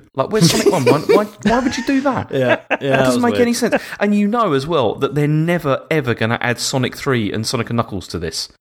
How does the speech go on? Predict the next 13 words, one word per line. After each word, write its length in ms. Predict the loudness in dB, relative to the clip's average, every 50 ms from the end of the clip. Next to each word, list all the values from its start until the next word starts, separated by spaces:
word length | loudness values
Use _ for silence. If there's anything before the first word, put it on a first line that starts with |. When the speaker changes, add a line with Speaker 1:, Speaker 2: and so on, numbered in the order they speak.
| _ _ _ _ _
Speaker 1:
'cause 140 | -4 -2 0
that 160 | 0 -2 -2
Speaker 2:
No. 60 | 0
Speaker 1:
never 200 | -2 -2 0 -2
gets 240 | 0 -2 -2 -2 -2
added 240 | -4 -2 -2 -4 -4
to 140 | -4 -2 -2
anything, 440 | -2 -2 -2 -6 -4 -6 -6 -6 -8 -8
you 80 | -4 -2
know, 120 | -2 0
because 260 | 2 2 2 2 2 -2
of 120 | -4 -4 -4
whatever 400 | -6 -2 -2 -2 0 -2 -4 -4